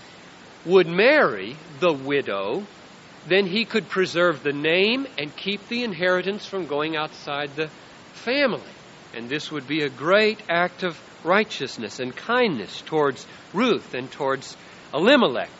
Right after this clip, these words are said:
the deceased husband of Naomi. So Naomi's aim is clear. She aims to win a godly husband for Ruth. So she tells Ruth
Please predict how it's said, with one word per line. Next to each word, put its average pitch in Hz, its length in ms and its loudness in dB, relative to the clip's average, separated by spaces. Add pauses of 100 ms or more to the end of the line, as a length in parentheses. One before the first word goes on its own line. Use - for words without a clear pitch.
the 123 140 -4
deceased 135 600 -8
husband 143 440 -4
of 135 220 -6 (480)
Naomi. 156 520 0 (320)
So 214 200 4
Naomi's 254 680 6
aim 269 320 2
is 277 160 -2
clear. 208 520 0
She 269 420 -2
aims 214 460 2
to 160 160 -4
win 190 560 0 (460)
a 156 280 0 (340)
godly 254 540 2
husband 175 640 -4 (460)
for 185 480 0 (460)
Ruth. 190 460 -2 (1040)
So 185 240 -2
she 180 200 -6
tells 254 460 -2
Ruth 117 420 -4